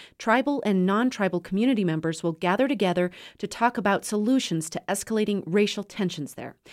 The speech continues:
The U S Justice Department offered to sponsor the meetings following the shooting of two Northern Arapaho men by a white man last summer in Riverton.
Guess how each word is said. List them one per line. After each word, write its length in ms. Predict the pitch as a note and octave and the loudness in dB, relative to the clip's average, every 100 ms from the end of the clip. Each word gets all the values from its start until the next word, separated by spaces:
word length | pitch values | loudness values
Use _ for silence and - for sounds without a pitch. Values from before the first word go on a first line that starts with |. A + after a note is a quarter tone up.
| - - | -20 -14
The 80 | - | -4
U 180 | D#3+ G#3 | 2 4
S 160 | G3 - | 4 2
Justice 480 | D#3+ G3 - G#3+ | 0 0 2 -2
Department 480 | - - F3 E3+ F3 E3+ | -2 -4 -4 -2 -4 -2
offered 340 | F3+ G3+ G#3 | -2 -2 -4
to 80 | E3+ | -6
sponsor 540 | - - G3 A3+ C4 | -8 -6 -2 -2 0
the 80 | F3+ | 0
meetings 400 | E3+ E3 E3+ E3 | 0 0 -2 -6
following 480 | - G3 A#3 A#3 G3+ | -4 0 2 2 0
the 80 | F#3 | -2
shooting 440 | - A#3 A3+ G#3+ | -4 -2 0 0
of 140 | - - | -2 -10
two 280 | - B3 B3+ | -4 -2 0
Northern 400 | A3 A3+ A3+ G#3+ | 2 2 2 0
Arapaho 480 | G3+ G3 G3+ F#3+ E3+ | 0 -2 -2 -2 -2
men 260 | D3+ C#3+ D3+ - - _ | -2 -4 -8 -12 -20 _
by 100 | F3+ | 0
a 80 | F#3+ | 2
white 300 | G#3+ A#3 A#3 | 4 4 2
man 240 | D#3 D3+ _ | -4 -6 _
last 280 | E3+ F#3 G#3 | -2 -2 0
summer 340 | A#3 F3 D3 | -2 0 -2
in 100 | D3+ | -2
Riverton. 480 | F3+ F3+ E3 - - | 0 -2 -6 -10 -14